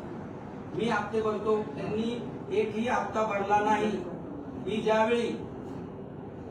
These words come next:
कायद्याने पुढे जात आहे असं कळालं, त्यावेळी त्यांनी चोवीस लाख रुपये भरले आणि आतापर्यंत मी छत्तीस लाख रुपये भरलेले आहेत. तर आप-, दुसरा म्हणजे हे त्यांनी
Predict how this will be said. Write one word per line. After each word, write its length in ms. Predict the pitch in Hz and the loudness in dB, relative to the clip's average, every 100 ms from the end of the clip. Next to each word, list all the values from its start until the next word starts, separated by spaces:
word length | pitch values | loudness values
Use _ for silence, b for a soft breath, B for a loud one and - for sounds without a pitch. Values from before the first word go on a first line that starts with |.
| 202 | -4
कायद्याने 460 | 196 208 233 233 | 0 2 2 2
पुढे 240 | 240 226 226 | 0 0 2
जात 280 | 226 226 | 4 4
आहे 420 | 214 208 196 - - - - - - - | 4 2 0 -2 -6 -8 -10 -10 -6 -6
असं 160 | 226 | -4
कळालं, 540 | 220 226 233 226 - 123 - - - - - - - | 0 4 6 4 2 -2 -8 -10 -10 -10 -10 -10 -2
त्यावेळी 440 | 220 220 226 226 220 | 2 4 4 2 0
त्यांनी 220 | 202 208 | -2 -2
चोवीस 380 | 208 208 208 175 | -2 -2 0 0
लाख 160 | 185 | 0
रुपये 260 | 180 185 180 | 0 -2 0
भरले 580 | 170 147 143 - - - | 0 0 0 -4 -8 -4
आणि 140 | 208 | -2
आतापर्यंत 720 | 196 185 208 220 226 226 233 233 | 0 0 0 0 2 0 2 0
मी 120 | 214 214 | 0 -4
छत्तीस 340 | - 233 226 | -4 -4 -2
लाख 180 | 226 220 | -2 0
रुपये 220 | 220 220 | 0 0
भरलेले 380 | 214 196 196 160 | 0 0 0 0
आहेत. 220 | - - - - - - - - - - - - - - - - _ _ _ _ _ - - | -2 -8 -10 -12 -12 -16 -16 -18 -18 -20 -18 -18 -20 -20 -20 -20 _ _ _ _ _ -16 -2
तर 280 | 202 147 - - - - - - - - | 2 2 0 -6 -16 -18 -20 -20 -20 -4
आप-, 580 | 165 180 - - - 147 | -2 -2 -6 -14 -16 -4
दुसरा 400 | 185 - 220 226 | -4 -2 2 2
म्हणजे 460 | 226 233 240 247 185 | 4 6 4 4 0
हे 280 | 233 240 | 0 0
त्यांनी 320 | 202 202 220 | -2 -2 0